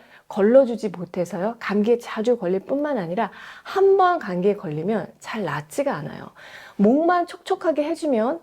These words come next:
목 감기도 금방 나을 수가 있습니다. 그래서 따뜻한 물을 마시는 게 좋다고 하는 것인데 물보다 더 중요한 게 있어요. 바로 침입니다. 물은 마셔도 금방 수분이 날아가지만 침은 점도가 있기 때문에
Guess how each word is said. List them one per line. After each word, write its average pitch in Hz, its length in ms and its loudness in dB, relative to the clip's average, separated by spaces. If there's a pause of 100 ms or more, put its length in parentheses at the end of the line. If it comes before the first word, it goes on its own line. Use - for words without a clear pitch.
목 208 280 0
감기도 339 680 2
금방 247 380 2
나을 170 180 -4
수가 180 200 -6
있습니다. 180 640 -6 (420)
그래서 302 600 4
따뜻한 330 580 0
물을 180 240 0
마시는 190 500 -4
게 156 440 -4
좋다고 196 400 -6
하는 240 260 -2
것인데 165 560 -4 (180)
물보다 262 760 2
더 233 140 -8
중요한 196 380 -6
게 170 100 -6
있어요. - 260 -12 (480)
바로 226 380 -4
침입니다. 320 760 -4 (440)
물은 294 340 4
마셔도 226 340 2
금방 285 460 0
수분이 330 320 -2
날아가지만 175 640 -2
침은 370 340 -4
점도가 254 480 -2
있기 - 200 -4
때문에 165 540 -2